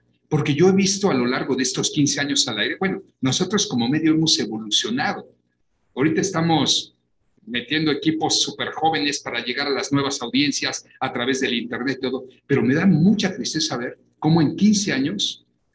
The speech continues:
he visto cómo marcas muy posicionadas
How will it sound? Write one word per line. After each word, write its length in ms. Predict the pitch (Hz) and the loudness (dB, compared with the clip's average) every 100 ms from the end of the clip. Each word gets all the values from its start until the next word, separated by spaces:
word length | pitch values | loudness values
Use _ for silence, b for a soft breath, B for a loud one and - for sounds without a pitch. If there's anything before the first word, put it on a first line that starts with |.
| _ | _
he 100 | - | -4
visto 300 | 151 160 - | -2 -2 -4
cómo 240 | - 156 143 | 0 2 4
marcas 720 | 147 143 - 127 - - _ - | 2 0 -4 -4 -4 -6 _ 0
muy 300 | 165 226 214 | 6 6 6
posicionadas 800 | 135 - - 131 139 170 - - | 0 -2 -2 -2 -2 -4 -8 -12